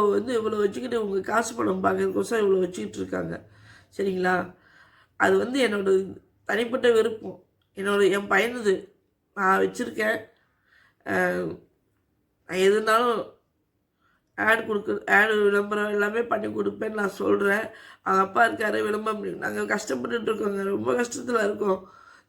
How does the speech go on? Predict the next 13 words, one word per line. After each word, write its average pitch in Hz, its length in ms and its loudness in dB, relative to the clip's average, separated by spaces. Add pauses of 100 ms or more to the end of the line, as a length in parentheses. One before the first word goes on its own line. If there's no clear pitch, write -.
சரிங்களா? 202 360 2 (720)
எ-, 214 140 -2
யா-, 196 260 4
யா-, 214 200 -2
எங்களுக்கு 220 340 -4
யாருமே 254 440 2
சப்போர்ட் 240 460 -2
பண்ணல. 208 340 -4 (720)
ராகுல் 247 420 4
அவங்க 233 160 0
அப்பா 214 260 0
அம்மா 233 260 0 (120)
வந்து 220 380 -4